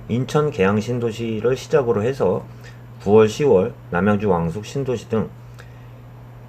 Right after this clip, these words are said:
십일월, 십이월에는 고양 창릉, 부천 대장,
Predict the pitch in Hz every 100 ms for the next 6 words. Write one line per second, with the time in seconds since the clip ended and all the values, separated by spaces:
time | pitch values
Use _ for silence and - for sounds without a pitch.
0 | - - - - 196 208 196 175 196 185
1 | 185 131 85 95 147 - - - - -
2 | - - 110 123 131 151 165 156 156 -
3 | - 123 90 82 87 135